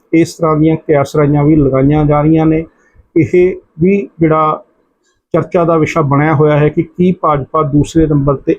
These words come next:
ਆ ਸਕਦੀ ਹੈ। ਪਹਿਲਾਂ ਇਹ ਮੁਕਾਬਲਾ ਆਸ਼ੂ ਤੇ ਸ-, ਸੰਜੀਵ ਅਰੋੜਾ ਦੇ ਵਿੱਚ ਹੀ ਦੱਸਿਆ ਜਾ ਰਿਹਾ ਸੀ, ਪਰ ਆ ਪਿਛਲੇ ਦੋ ਦਿਨਾਂ ਤੋਂ ਜਿਹੜੀ ਭਾਜਪਾ ਦੀ ਖਬਰ ਬਣ ਕੇ ਵੀ ਅੱਗੇ ਫੈਲ ਰਹੀ ਹੈ, ਉਸਨੇ ਵੀ ਸਿਆਸੀ ਹਲਚਲ ਕਾਫੀ ਵਧਾ ਦਿੱਤੀ ਹੈ।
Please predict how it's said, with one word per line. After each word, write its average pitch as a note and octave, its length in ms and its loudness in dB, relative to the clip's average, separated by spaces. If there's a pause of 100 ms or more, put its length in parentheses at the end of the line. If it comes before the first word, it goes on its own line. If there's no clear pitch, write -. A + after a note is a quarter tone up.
ਆ C#3+ 100 0
ਸਕਦੀ D#3 460 0
ਹੈ। E3 100 0 (440)
ਪਹਿਲਾਂ F#3+ 420 0
ਇਹ F3 100 2
ਮੁਕਾਬਲਾ E3 720 0
ਆਸ਼ੂ D#3+ 460 -2 (100)
ਤੇ E3 160 2
ਸ-, - 240 -12 (120)
ਸੰਜੀਵ D#3+ 500 0
ਅਰੋੜਾ D#3 240 2
ਦੇ D#3+ 120 2
ਵਿੱਚ D3+ 280 -2
ਹੀ F3 60 2
ਦੱਸਿਆ D#3 300 0
ਜਾ C#3+ 200 0
ਰਿਹਾ D#3 140 2
ਸੀ, D3+ 220 -2 (320)
ਪਰ D#3+ 100 -2
ਆ E3 80 -2
ਪਿਛਲੇ F3+ 420 -2
ਦੋ D#3 260 2
ਦਿਨਾਂ E3+ 240 0
ਤੋਂ D3+ 260 -4 (360)
ਜਿਹੜੀ D#3+ 220 2
ਭਾਜਪਾ D#3+ 500 -2
ਦੀ E3+ 120 0
ਖਬਰ D3 300 0
ਬਣ C#3+ 200 0
ਕੇ D#3 160 0
ਵੀ D#3+ 240 2
ਅੱਗੇ D3+ 380 0 (320)
ਫੈਲ D3 280 0
ਰਹੀ D#3 320 2
ਹੈ, D3 220 -6 (300)
ਉਸਨੇ F3+ 360 0
ਵੀ F3+ 180 2
ਸਿਆਸੀ F3+ 460 -2
ਹਲਚਲ D3 360 0
ਕਾਫੀ E3 380 -2
ਵਧਾ E3 280 0
ਦਿੱਤੀ B2 300 -4
ਹੈ। - 440 -6